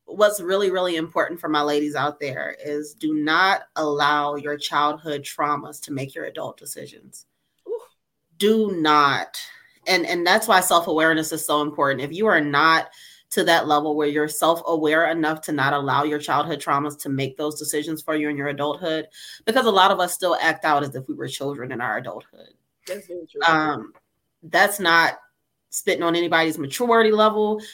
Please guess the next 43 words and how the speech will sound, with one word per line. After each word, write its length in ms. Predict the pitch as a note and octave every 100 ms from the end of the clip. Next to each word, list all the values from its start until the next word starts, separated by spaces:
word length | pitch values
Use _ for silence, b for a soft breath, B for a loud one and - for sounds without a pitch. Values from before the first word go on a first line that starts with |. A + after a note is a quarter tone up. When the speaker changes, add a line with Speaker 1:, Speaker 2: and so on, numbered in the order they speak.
| B
Speaker 1:
That's 180 | G#3 A#3+
saying 220 | B3 G#3
you 160 | G3+ -
operate 560 | E3+ F3+ E3+ E3 D3 -
from 160 | E3 D3+
whatever 320 | D3+ E3 D#3
mindset 1040 | D#3 D#3 E3+ G3 G3 - A3 G#3+ G3+ - - b b b
that, 280 | F3 E3+ -
uh, 540 | D#3 E3 D#3 C#3 B2+ - _ _ _ _ _ - -
you're 200 | F3+ F3
in 160 | D#3
at 100 | D3+
that 220 | C#3+ C3+ D3
moment. 380 | C3+ G2+ -
So 100 | -
if 120 | C#3+ D3+
you 160 | G#3
feel 200 | G#3+ F#3
like 220 | E3+ D3+
you, 200 | E3 E3
you 240 | - D3+ E3
can't 560 | - F3 D#3+ D#3 - - _ _ _ _ _ -
get 180 | F3 -
to 120 | F#3
a 100 | -
point 420 | - F3+ F3+ -
to 100 | -
where 440 | D#3+ D3+ C#3+ C3+ -
you 200 | D#3 D#3
can't 280 | F#3 D#3 -
operate 360 | D#3 D#3+ E3 -
from 120 | E3+
your 140 | D3+
adult 340 | C#3+ C#3+ D3 -
self, 320 | - F#3 G3+
then 80 | A3
I 100 | A3+
would 120 | A3+
say 140 | A3+ G#3+
get 160 | G#3
into 140 | G#3+ G3+
therapy. 380 | F#3+ G3+ F#3 C#3
Please 580 | F3+ A3 B3+ C4+ -